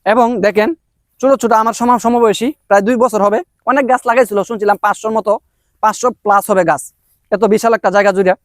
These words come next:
তো এই গাছগুলা যে তারা লাগাইছে, এখন হচ্ছে গরু ছাগলে অত্যাচার করতেছে। যাই হোক, এই যে এই ডালগুলা হচ্ছে বিয়ার সময় তারা ডা-, ডালগুলা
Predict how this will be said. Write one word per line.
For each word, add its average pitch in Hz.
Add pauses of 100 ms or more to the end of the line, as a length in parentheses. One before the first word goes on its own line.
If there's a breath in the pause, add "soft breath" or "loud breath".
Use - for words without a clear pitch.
(340)
তো -
এই 233
গাছগুলা 220
যে 254
তারা 214
লাগাইছে, 226
এখন 208
হচ্ছে 240
গরু 240
ছাগলে 226
অত্যাচার 233
করতেছে। 202
যাই 208
হোক, 285 (720)
এই 233
যে 285 (100)
এই 233
ডালগুলা 247
হচ্ছে 269
বিয়ার 240
সময় 262
তারা 247
ডা-, 226
ডালগুলা 233